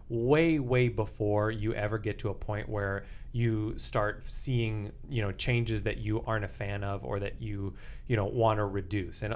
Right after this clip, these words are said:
and at that point, if you have the consultation of an educated coach, you can certainly ask them, "What are the modifications, like Nisha said, to the training that I'm doing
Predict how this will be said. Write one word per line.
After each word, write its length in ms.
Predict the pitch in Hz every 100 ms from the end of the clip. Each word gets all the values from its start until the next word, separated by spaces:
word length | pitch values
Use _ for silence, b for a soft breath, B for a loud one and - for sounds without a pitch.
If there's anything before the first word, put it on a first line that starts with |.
| -
and 160 | 151
at 120 | 160
that 180 | 160 175
point, 300 | - 147 139 B B B
if 180 | - 127
you 100 | 135
have 320 | 120 123 123
the 140 | 120 120 -
consultation 800 | - 127 127 127 - 117 - 123 120
of 220 | 120 110
an 100 | 113
educated 600 | 117 113 117 120 113 107
coach, 400 | 117 110 110 - B B
you 100 | 127
can 200 | 127 131
certainly 480 | 123 - 135 127 120
ask 240 | 110 110 -
them, 180 | 110
"What 180 | 104 120
are 60 | 123
the 120 | 113
modifications, 880 | 110 107 101 101 - 147 120 117 107
like 160 | 110 107
Nisha 280 | 107 -
said, 380 | 95 151 127 110 B B B
to 140 | - 131
the 100 | 123
training 640 | - 143 127 127 120 110
that 120 | 107
I'm 140 | 98 104
doing 540 | 104 147 123 107 104